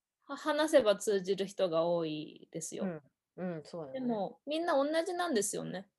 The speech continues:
Speaker 2: うん、すごい。
Speaker 1: だから、うーん、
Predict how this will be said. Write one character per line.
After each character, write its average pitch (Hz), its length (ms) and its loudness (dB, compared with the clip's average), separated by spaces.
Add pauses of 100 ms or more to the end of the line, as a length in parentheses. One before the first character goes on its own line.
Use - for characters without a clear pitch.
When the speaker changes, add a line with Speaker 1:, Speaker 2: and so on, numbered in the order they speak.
(380)
Speaker 2:
う 208 80 -4
ん、 165 440 -8 (340)
す - 200 -12
ご 156 260 -2
い。 - 40 -10 (1600)
Speaker 1:
だ 262 100 -2
か 233 180 4
ら、 175 300 4 (880)
う 269 40 -10
ー - 20 -8
ん、 277 1200 -10